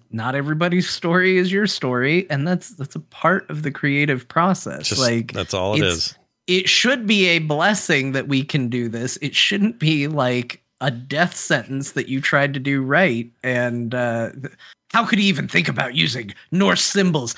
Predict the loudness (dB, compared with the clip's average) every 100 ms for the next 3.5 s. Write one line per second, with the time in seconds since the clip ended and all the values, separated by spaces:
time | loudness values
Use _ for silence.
0 | -6 0 0 2 0 0 -2 0 0 2
1 | 2 2 2 0 -2 2 2 4 0 0
2 | 2 4 4 2 0 -4 -8 -8 0 2
3 | 2 0 -2 -2 0